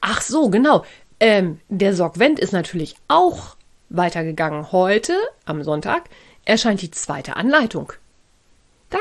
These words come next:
kannst du auch mal einen Blick drauf werfen. Findest du bei Revelry in meiner Gruppe. Ich setze es dir in die Shownotes. Und dann würde ich sagen, hören wir uns nächste Woche und gucken mal, was meine Ambitionen so machen, einen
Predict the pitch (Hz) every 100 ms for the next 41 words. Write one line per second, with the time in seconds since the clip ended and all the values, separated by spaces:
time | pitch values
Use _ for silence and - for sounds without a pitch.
0 | 453 370 330 - 320 - 180 - 180 180
1 | 170 160 165 - - 165 - - 139 175
2 | 180 440 370 330 262 214 202 269 254 247
3 | 226 185 180 175 175 294 320 302 - _
4 | 196 - - 208 220 - - - 190 170
5 | 160 160 - - 320 330 302 285 277 269
6 | - - _ - - - _ _ - 208
7 | 220 190 196 175 165 165 151 135 151 160
8 | - - _ - _ _ _ - 208 202
9 | 180 220 320 - 254 247 262 - 196 226
10 | 240 220 208 190 196 - 170 180 185 170
11 | 170 170 160 _ _ _ - 165 165 160
12 | - - 208 226 208 170 170 180 180 -
13 | 175 165 _ - 143 143 151 143 139